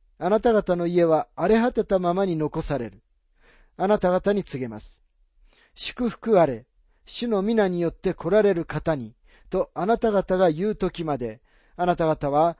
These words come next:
今後決して私を見ることはありません。」詩編百十八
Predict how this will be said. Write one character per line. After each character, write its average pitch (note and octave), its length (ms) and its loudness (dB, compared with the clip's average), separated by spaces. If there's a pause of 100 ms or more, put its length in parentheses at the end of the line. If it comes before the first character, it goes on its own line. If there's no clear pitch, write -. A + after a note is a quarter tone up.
(200)
今 G3+ 240 -2
後 G3 140 2
決 - 280 -2
し - 160 -10
て B3 120 -2
私 G#3+ 460 0
を G3+ 80 4
見 A3 120 -2
る G3+ 120 -2
こ D#3+ 140 -6
と F#3+ 120 -2
は G3+ 120 6
あ F3 60 4
り D3 80 -2
ま B2+ 80 -8
せ A#2 160 -16
ん。」 G2 120 -20 (2000)
詩 - 160 -2
編 G3+ 200 4
百 G3 280 -2
十 G3+ 220 -2
八 G3+ 180 0